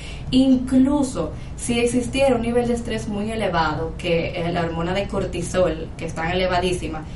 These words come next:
que de hecho eso el bebé lo siente, eso te puede dificultar que tú misma tengas una conexión, porque es lo que estoy diciendo, o sea, ahora mismo tu enfoque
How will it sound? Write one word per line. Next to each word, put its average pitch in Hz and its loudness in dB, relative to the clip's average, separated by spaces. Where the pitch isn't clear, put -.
que 170 -4
de 175 2
hecho 185 -2
eso 165 -2
el 180 2
bebé 175 2
lo 185 2
siente, 185 -4
eso 202 2
te 233 2
puede 247 2
dificultar 185 0
que 190 -2
tú 196 0
misma 202 0
tengas 180 0
una 180 -2
conexión, 180 0
porque 185 0
es 180 4
lo 190 0
que 202 -4
estoy 196 -4
diciendo, 226 0
o 196 -2
sea, 190 -2
ahora 202 0
mismo 240 2
tu 214 -2
enfoque 202 -2